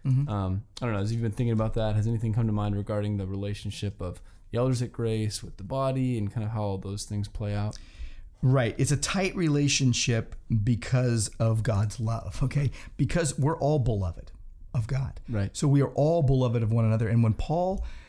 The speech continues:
Speaker 1: really levels the playing field and just says, "Look, we were so excited to share with you not only the gospel, but our very lives because you became very dear to us."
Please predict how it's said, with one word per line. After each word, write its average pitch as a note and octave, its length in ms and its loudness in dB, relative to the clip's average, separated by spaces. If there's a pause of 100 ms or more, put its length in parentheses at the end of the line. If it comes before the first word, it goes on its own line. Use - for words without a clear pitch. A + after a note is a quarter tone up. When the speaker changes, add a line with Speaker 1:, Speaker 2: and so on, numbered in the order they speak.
(260)
Speaker 1:
really F3+ 220 2
levels B2 440 4
the B2 80 -2
playing A2+ 340 4
field A#2 260 0
and G#2+ 80 6
just G#2+ 160 2
says, A2 180 4
"Look, G#2+ 300 0 (580)
we B2 300 6
were A#2+ 160 6
so A2 400 2
excited G2+ 380 2
to G2+ 60 0
share G#2 200 0
with G2+ 120 2
you G#2 80 4
not A2 120 4
only G#2+ 160 2
the G#2+ 80 2
gospel, A2 340 0
but A2+ 120 2
our G#2+ 40 4
very G#2+ 200 0
lives A2+ 260 0
because - 180 -2
you G#2+ 80 0
became G#2+ 240 4
very G2+ 140 2
dear G#2+ 180 2
to B2 160 0
us." A#2+ 200 -2